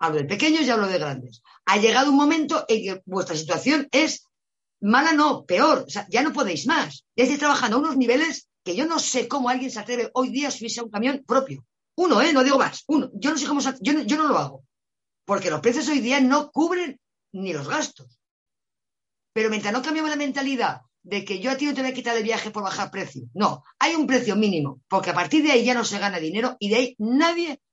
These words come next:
debería cobrar menos. Vamos a quitarnos los viajes por calidad de servicio,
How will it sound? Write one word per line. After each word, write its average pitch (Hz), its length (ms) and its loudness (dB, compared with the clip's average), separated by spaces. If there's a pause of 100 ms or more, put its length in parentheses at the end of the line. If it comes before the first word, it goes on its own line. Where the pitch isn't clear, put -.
(120)
debería 233 460 0
cobrar 196 400 -4
menos. 131 400 -10 (1200)
Vamos 285 300 2
a 277 80 -4
quitarnos 220 480 0
los 190 100 0
viajes 233 440 -2
por 220 180 -8
calidad 175 320 -2
de 254 180 2 (300)
servicio, 156 640 -6